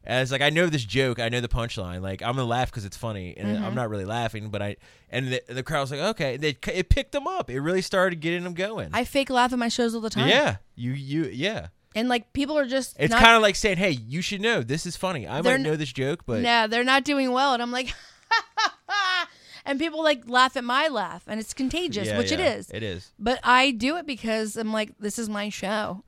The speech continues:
Speaker 2: I
Speaker 1: Me
Speaker 2: need it to be the best it can be."
Speaker 1: Me and Eric, uh, Woodworth have this thing, too, where it's like s-, when someone's doing so bad, and then they just, like, tell a new joke or a joke that's just so bad and just maybe le-, even a little fucked up. Like, we laugh.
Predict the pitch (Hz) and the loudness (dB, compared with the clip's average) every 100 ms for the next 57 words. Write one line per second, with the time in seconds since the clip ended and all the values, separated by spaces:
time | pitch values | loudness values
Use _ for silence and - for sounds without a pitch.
0 | - 208 233 226 247 233 233 220 208 208 | 0 4 4 0 -2 -2 -2 -2 -2 -2
1 | - 262 226 214 220 233 127 151 151 135 | -4 -6 -6 -4 -4 -4 -2 -2 -2 -2
2 | 131 - _ - 113 110 98 98 113 110 | -4 -4 _ -10 -6 -6 -6 -8 -8 -6
3 | 104 95 - - 107 110 101 98 104 98 | -8 -10 -12 -16 -10 -10 -10 -12 -12 -12
4 | - 104 98 95 110 101 92 95 95 - | -10 -8 -8 -10 -10 -8 -8 -8 -10 -10
5 | 98 - - - - 117 107 123 117 107 | -12 -12 -16 -18 -16 -14 -10 -10 -10 -10
6 | 110 101 - - 113 104 101 98 92 78 | -12 -12 -10 -8 -6 -6 -6 -6 -8 -10
7 | 64 - - _ - 107 110 110 107 95 | -14 -18 -20 _ -10 -6 -4 -4 -6 -8
8 | 98 - 98 - _ _ - 117 110 110 | -12 -10 -14 -14 _ _ -10 -6 -6 -6
9 | 110 113 101 107 104 104 92 85 110 101 | -8 -8 -8 -8 -8 -8 -10 -6 -4 -4
10 | - 92 - - 92 - - - - - | -6 -10 -10 -12 -12 -12 -20 -20 -8 -4
11 | - 123 113 107 92 82 80 - - _ | -2 -2 -2 -2 -4 -8 -10 -14 -20 _
12 | 107 113 110 120 120 110 110 113 117 - | -4 -2 -2 0 0 0 -2 -4 -4 -6
13 | 113 107 101 92 - - 104 - 107 - | -4 -2 -4 -6 -8 -8 -8 -8 -8 -6
14 | 104 104 120 117 110 107 104 | -8 -6 -8 -6 -6 -4 -4